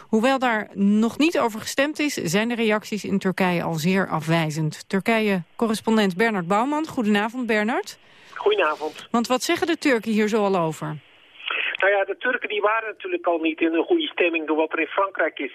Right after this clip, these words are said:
Speaker 2: eh, gebeurd. En iedere keer als een land ook maar overweegt om de Armeense genocide strafbaar te stellen, of ontkenning daarvan strafbaar te stellen, of de genocide te erkennen,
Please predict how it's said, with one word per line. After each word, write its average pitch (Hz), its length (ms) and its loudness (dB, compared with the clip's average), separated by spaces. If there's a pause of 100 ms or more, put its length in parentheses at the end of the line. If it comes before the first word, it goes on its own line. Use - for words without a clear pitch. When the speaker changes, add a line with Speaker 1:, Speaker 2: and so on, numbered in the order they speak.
Speaker 2:
eh, 139 100 2 (120)
gebeurd. 135 600 0 (420)
En 160 180 0
iedere 202 280 -2
keer 196 300 0
als - 180 -2
een 165 240 2
land 196 140 0
ook 170 140 -2
maar 165 160 0
overweegt 175 680 2
om 165 140 -6
de 156 80 -4
Armeense 165 500 -2
genocide 156 540 -2
strafbaar 185 580 0
te - 160 -14
stellen, 131 360 0
of 110 100 -12
ontkenning 175 480 0
daarvan 156 200 -2
strafbaar 143 440 0
te - 80 -20
stellen, 135 240 0
of 135 100 -2
de - 100 -4
genocide 156 500 0
te - 120 2
erkennen, - 480 -2